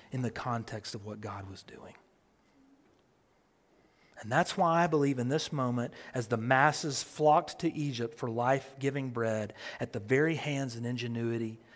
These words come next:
and providence of Joseph and providence of God, Joseph's response was not,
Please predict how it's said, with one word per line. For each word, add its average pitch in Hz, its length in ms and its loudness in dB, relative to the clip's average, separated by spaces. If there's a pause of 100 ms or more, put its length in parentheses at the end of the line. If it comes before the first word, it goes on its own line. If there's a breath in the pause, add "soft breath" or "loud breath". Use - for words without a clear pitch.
(120)
and 95 100 -12
providence 117 720 -2 (300)
of 120 160 -2
Joseph 120 420 4
and 107 100 -4
providence 117 480 0
of 113 120 -12
God, 101 400 -4 (340 loud breath)
Joseph's 143 540 4
response 131 560 4
was 117 180 -2
not, 127 340 6